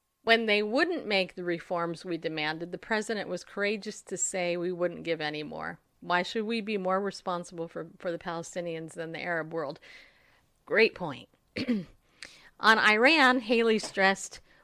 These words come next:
"We don't want war. The president doesn't want war. Iran is the number one threat we are facing.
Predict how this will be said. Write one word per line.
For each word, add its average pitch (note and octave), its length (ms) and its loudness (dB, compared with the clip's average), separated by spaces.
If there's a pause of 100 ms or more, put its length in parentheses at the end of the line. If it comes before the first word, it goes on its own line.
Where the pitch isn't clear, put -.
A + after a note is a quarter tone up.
(140)
"We G3+ 140 6
don't B3+ 240 6
want C4+ 280 6
war. F3 460 4
The G3 80 -6
president G#3+ 640 2
doesn't F3 300 0
want E3 260 -2
war. E3 440 0 (240)
Iran G#3+ 440 4
is B3+ 100 2
the G3 80 -4
number G3 240 0
one G3+ 240 0
threat F3+ 400 0
we E3+ 140 -4
are D#3+ 120 0
facing. E3 600 -6